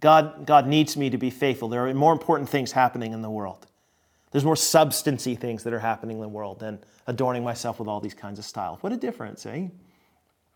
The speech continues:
First Corinthians one twenty-six says, "Brothers and sisters, think of what you were when you were called.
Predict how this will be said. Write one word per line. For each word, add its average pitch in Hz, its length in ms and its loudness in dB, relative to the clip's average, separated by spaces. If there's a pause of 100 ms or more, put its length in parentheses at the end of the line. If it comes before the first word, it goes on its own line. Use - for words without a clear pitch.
(2250)
First 180 200 4
Corinthians 160 380 6
one 156 280 6
twenty-six 156 600 4
says, 143 300 6
"Brothers 147 420 6
and 147 80 2
sisters, 170 520 4
think 165 180 4
of 147 100 4
what 156 160 4
you 139 120 6
were 151 220 8
when 147 140 6
you 139 100 4
were 143 80 6
called. 95 440 -6